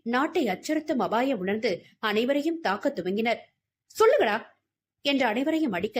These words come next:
அவர்களோ, "தெரியாது, தெரியாது!" என்று சாதிக்க, தியானேஷ் தான் மேலதிகாரியை அழைத்தான். "சார், நான் அவங்கள வளைச்சு பிடிச்சிட்டேன்.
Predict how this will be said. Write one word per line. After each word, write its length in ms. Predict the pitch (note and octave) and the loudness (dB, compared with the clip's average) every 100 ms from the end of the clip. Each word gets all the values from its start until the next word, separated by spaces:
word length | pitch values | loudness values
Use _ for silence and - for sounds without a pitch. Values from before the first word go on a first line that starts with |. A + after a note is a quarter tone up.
| D#3+ - - | -4 -6 -2
அவர்களோ, 480 | A#3+ D4 D#4+ G#3 E3 - _ _ _ | 2 2 2 0 -2 -6 _ _ _
"தெரியாது, 340 | G4 G4+ G#4 - - _ | 2 4 4 0 -6 _
தெரியாது!" 400 | G4 A4+ A#4+ D4 - - _ _ _ - | 2 4 4 2 -2 -14 _ _ _ -2
என்று 220 | B3+ G#3+ | -2 -2
சாதிக்க, 380 | G#3+ G3+ C4 G3+ D#3+ - _ _ | 0 -2 -2 -4 -6 -8 _ _
தியானேஷ் 480 | F#3+ G#3+ A3+ G#3 F3+ | -2 0 2 0 0
தான் 200 | G#3+ F3 E3+ - | -2 -4 -6 -4
மேலதிகாரியை 760 | A3+ C#4 D4 G3 G3+ F#3+ F#3 | -2 0 0 0 0 0 0
அழைத்தான். 400 | E3 F3+ A3+ G3+ - _ _ _ _ _ | -2 -2 -2 -4 -8 _ _ _ _ _
"சார், 260 | - D4+ C4+ | -6 0 2
நான் 120 | A#3 | 2
அவங்கள 200 | G3+ G3 | 2 2
வளைச்சு 260 | G#3 C4+ - | 0 0 -2
பிடிச்சிட்டேன். 420 | G3 G3 A3 - | -4 -4 -6 -6